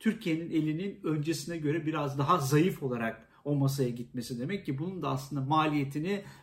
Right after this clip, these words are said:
bütün Türkiye olarak biz ödüyoruz. Evet, bakalım Avrupa Birliği'nden ne yönde kararlar çıkacak ama ben orada her şeye rağmen yine Almanya'nın, e, Türkiye'de o-, Türkiye üzerinde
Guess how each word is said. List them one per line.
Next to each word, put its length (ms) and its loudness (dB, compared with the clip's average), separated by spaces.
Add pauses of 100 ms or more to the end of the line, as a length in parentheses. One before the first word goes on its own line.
bütün 240 -2
Türkiye 400 -4
olarak 440 2 (240)
biz 160 2
ödüyoruz. 520 -6 (200)
Evet, 260 6
bakalım 400 4
Avrupa 380 4
Birliği'nden 560 -2
ne 80 2
yönde 340 0
kararlar 520 0
çıkacak 320 0
ama 180 0
ben 160 6
orada 280 -2 (120)
her 220 4
şeye 260 0
rağmen 380 2
yine 300 2 (340)
Almanya'nın, 880 4 (500)
e, 80 0 (480)
Türkiye'de 460 4
o-, 260 0
Türkiye 320 -2
üzerinde 400 -2